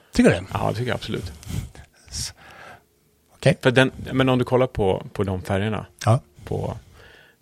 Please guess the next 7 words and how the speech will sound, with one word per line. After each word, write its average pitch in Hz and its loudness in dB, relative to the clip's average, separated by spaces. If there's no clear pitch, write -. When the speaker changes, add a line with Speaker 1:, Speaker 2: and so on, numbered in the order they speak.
Speaker 2:
du, 101 -8
alltså, 90 0
det 110 -4
finns 107 -2
ju - -4
ingenting 110 -6
som 90 -8